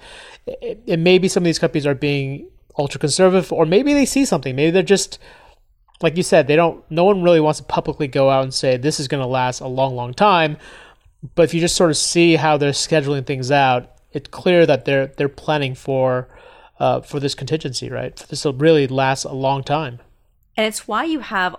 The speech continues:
Speaker 2: all hands on deck at these tech companies like Apple and Google and whatnot, trying to find a way out.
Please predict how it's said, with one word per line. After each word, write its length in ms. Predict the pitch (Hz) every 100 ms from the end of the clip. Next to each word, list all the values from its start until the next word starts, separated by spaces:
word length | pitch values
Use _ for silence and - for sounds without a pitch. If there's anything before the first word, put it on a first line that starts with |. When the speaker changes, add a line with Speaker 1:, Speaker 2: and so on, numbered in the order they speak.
| -
Speaker 2:
all 240 | 165 175
hands 340 | 196 190 185 165
on 200 | 147 139
deck 420 | 123 151 - - _ _ _ _ -
at 220 | 160 -
these 180 | 156 -
tech 240 | 175 147
companies 540 | 175 139 151 147 151
like 400 | 139 131 123 - _ _ _ _ -
Apple 640 | 147 143 143 135 131 -
and 200 | 127 127
Google 420 | 156 156 147 139
and 160 | 135 135
whatnot, 420 | 131 139 135 -
trying 600 | - - 165 151 170 170 180
to 180 | - 175
find 760 | - 160 143 139 139 135 - _ _ _ -
a 80 | 160
way 240 | 151 135
out. 460 | 98 - _ -